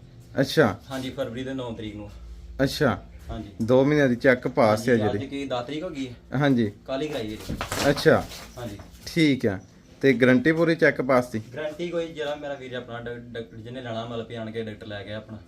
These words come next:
Speaker 1: ਅੱਛਾ।
Speaker 2: ਚੈੱਕ ਕਰਾ ਲਏ।
Speaker 1: ਡਾਕਟਰ ਲਿਆ ਕੇ ਚੈੱਕ ਕਰਾ ਲਏ,
Speaker 2: ਹਾਂਜੀ,
Speaker 1: ਹਨਾ?
Speaker 2: ਸਾਡੇ ਵੱਲ ਪੂਰੀ ਤਸੱਲੀ, ਮਤਲਬ ਵੀ
Speaker 1: ਠੀਕ
Speaker 2: ਦੋ
Speaker 1: ਆ।
Speaker 2: ਮਹੀਨਿਆਂ ਦੇ ਗੱਭਣ।
Speaker 1: ਤੇ ਇਹਦਾ ਮੁੱਲ ਫਿਰ?
Speaker 2: ਮੁੱਲ ਇਹ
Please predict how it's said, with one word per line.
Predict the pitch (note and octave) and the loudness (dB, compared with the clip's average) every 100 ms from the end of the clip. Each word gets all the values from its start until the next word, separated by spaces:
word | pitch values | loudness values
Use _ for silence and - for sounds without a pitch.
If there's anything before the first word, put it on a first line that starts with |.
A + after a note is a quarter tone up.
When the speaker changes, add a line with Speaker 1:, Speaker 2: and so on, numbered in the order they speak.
| - | -6
Speaker 1:
ਅੱਛਾ। | C3+ - C3 G2 - | -4 2 2 2 -6
Speaker 2:
ਚੈੱਕ | G2 | -14
ਕਰਾ | A2+ G2 | -12 -14
ਲਏ। | F2 - - | -14 -10 2
Speaker 1:
ਡਾਕਟਰ | B2+ B2 B2+ | 4 4 2
ਲਿਆ | B2 A#2 A#2+ B2+ | 0 2 6 6
ਕੇ | A2+ | 6
ਚੈੱਕ | A2 A2 G#2 | 2 2 2
ਕਰਾ | A#2 A2+ F#2+ | 0 2 2
ਲਏ, | G2+ | 2
Speaker 2:
ਹਾਂਜੀ, | G#2 | 0
Speaker 1:
ਹਨਾ? | A2 | 0
Speaker 2:
ਸਾਡੇ | B2 | 0
ਵੱਲ | B2+ | -4
ਪੂਰੀ | B2 C3 C3+ - | -8 -10 -10 -12
ਤਸੱਲੀ, | A2+ A2+ G#2+ | -16 -14 -12
ਮਤਲਬ | A#2+ A2+ G#2+ | -10 -10 -10
ਵੀ | A2 G2+ - - _ - _ - - - | -14 -14 -20 -20 _ -20 _ -20 -20 0
Speaker 1:
ਠੀਕ | D#3+ C#3 A2+ | 4 4 4
Speaker 2:
ਦੋ | |
Speaker 1:
ਆ। | G2 | 0
Speaker 2:
ਮਹੀਨਿਆਂ | A2 F#2+ | -2 -10
ਦੇ | F#2 | -14
ਗੱਭਣ। | F2 F#2+ - - | -14 -18 -20 -2
Speaker 1:
ਤੇ | C3 B2+ | 0 2
ਇਹਦਾ | B2+ B2+ | 4 6
ਮੁੱਲ | D3 C3+ A#2 | 4 2 0
ਫਿਰ? | A#2 A2 - - - - - - - - - - - | 0 -6 -6 -18 -20 -20 -20 -20 -20 -20 -20 -20 -14
Speaker 2:
ਮੁੱਲ | C3+ C#3 C#3+ | -6 -6 -2
ਇਹ | D#3+ | -4